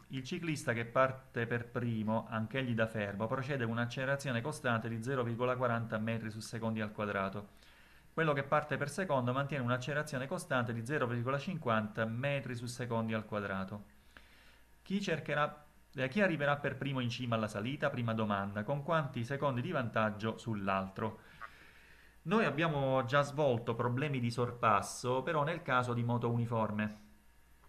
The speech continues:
Questo è un nuovo problema di sorpasso, però con moto uniformemente accelerato. Eh, per certi aspetti il problema è semplificato dal fatto che entrambi partono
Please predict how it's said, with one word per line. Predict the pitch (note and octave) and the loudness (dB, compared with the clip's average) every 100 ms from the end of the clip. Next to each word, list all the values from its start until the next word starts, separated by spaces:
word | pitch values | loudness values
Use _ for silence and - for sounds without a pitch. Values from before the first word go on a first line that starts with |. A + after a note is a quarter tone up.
| - - - - - - - - - - | -20 -20 -20 -20 -20 -20 -20 -20 -20 -2
Questo | A3 G#3 G#3 | 0 0 2
è | D#3 | 4
un | C3+ C#3+ | 4 2
nuovo | F3 F#3+ B2 | 2 4 4
problema | B2+ C#3 D3 | 2 2 2
di | B2+ | 2
sorpasso, | B2 A#2+ A#2 G#2+ - C#3+ E3 | 0 4 4 4 2 0 0
però | - A3 F#3 | 0 2 2
con | F3+ | 2
moto | D#3+ D#3+ | 2 2
uniformemente | D3+ C#3+ C#3+ C#3+ B2+ A#2+ | 0 0 0 0 0 0
accelerato. | B2 B2+ A#2 A2 G#2+ A#2 A#2 - - - - - - - - - - - - - - - - - | -2 0 2 2 2 0 -4 -12 -20 -20 -20 -20 -20 -20 -20 -20 -20 -20 -20 -20 -20 -20 -20 -6
Eh, | D#3 D#3+ D#3 D#3 D3+ - - - - - - - | 0 2 2 2 0 -2 -10 -20 -20 -20 -20 -6
per | - D#3+ | 0 0
certi | F#3+ F#3+ | 2 0
aspetti | F#3+ F#3+ A3+ | 0 0 -2
il | G3 | 0
problema | E3 F#3 D#3+ | 2 2 2
è | |
semplificato | D#3+ C#3+ E3 F3+ D#3 F3+ | 0 -2 -2 0 0 2
dal | G3+ | 0
fatto | G3 D3+ C3+ B2+ C#3 | 2 2 2 2 -2
che | D#3 | -2
entrambi | E3+ D#3+ D3 C3+ C3 C#3 | -4 0 4 4 2 -2
partono | C3 C3+ B2+ A#2+ - C3 B2 B2 B2 B2 | 2 6 6 4 -4 -2 0 2 0 -2